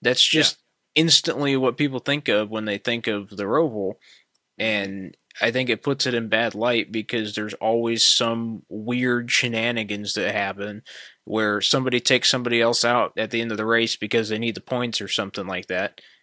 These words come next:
Speaker 1: Happens every single year, and you can't have a track surrounded by that aura.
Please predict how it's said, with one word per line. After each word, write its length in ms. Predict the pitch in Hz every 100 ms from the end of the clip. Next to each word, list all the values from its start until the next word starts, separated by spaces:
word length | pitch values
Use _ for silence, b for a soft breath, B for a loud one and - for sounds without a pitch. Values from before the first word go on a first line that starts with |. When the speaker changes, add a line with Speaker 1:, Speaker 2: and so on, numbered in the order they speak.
| B
Speaker 1:
Happens 300 | - 143 143 -
every 240 | 151 156
single 320 | 147 156 139 143
year, 280 | 151 87
and 320 | 85 113 110 104
you 140 | 117
can't 380 | - 139 135 - -
have 560 | 131 127 123 113 - - _ _ _ _
a 220 | 107 110
track 580 | 104 - 131 123 104 -
surrounded 680 | - 107 101 107 117 104 95
by 200 | 95 92
that 240 | 95 95 -
aura. 300 | 98 85